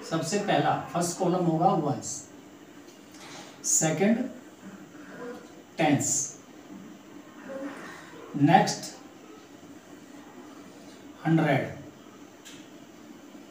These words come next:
नेक्स्ट थाउजेंड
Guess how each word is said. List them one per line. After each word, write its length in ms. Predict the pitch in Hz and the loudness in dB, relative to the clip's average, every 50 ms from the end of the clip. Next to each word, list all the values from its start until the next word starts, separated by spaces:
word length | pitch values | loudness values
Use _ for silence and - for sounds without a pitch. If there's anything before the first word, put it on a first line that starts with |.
| - - - - - - - - - - - - - - - - - - - - - - - - - - - - - - - - - - - - - 139 | -20 -20 -20 -20 -20 -20 -20 -18 -18 -18 -16 -16 -16 -16 -16 -18 -20 -20 -18 -18 -18 -18 -18 -16 -16 -16 -16 -16 -16 -18 -18 -18 -18 -18 -16 -8 0 4
नेक्स्ट 500 | 139 156 180 190 - - - - - - - - - - - - - - - - - - - - - - | 6 8 8 8 6 4 -2 -6 -12 -14 -14 -18 -18 -18 -18 -18 -16 -14 -14 -14 -14 -14 -16 -14 -14 -4
थाउजेंड 520 | - - 151 147 156 156 170 180 202 226 | 2 4 4 4 4 4 4 6 6 4